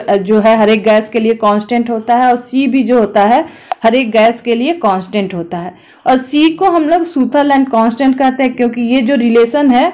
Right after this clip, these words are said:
वो Sutherland ने ही दिया था। इस तरह से हम लोग आज viscosity पे pressure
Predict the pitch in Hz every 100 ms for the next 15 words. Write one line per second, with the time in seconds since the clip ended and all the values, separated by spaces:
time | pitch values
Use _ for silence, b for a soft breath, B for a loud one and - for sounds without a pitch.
0 | B B B 269 339 - 233 240 247 220
1 | 180 190 214 220 254 170 160 160 180 180
2 | b b b - 277 320 349 359 359 320
3 | 254 311 330 226 302 320 - _ 196 202
4 | - 247 247 233 269 285 - 262 277 311
5 | B B B _ 220 220 - 302 330